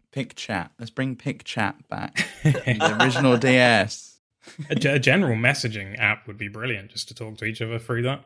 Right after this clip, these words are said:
Speaker 2: rather than having to go through other means.
Speaker 1: I,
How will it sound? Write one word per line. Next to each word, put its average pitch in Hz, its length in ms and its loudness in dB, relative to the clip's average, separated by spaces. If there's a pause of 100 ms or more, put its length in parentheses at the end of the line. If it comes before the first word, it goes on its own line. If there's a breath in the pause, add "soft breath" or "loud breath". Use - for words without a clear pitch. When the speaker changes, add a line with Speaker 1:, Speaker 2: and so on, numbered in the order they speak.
Speaker 2:
rather 104 280 -12
than 101 120 -18
having 104 320 -14
to 98 360 -16 (300)
go 98 220 -4
through 104 260 -10
other 104 160 -10
means. 101 440 -10 (360)
Speaker 1:
I, - 120 -6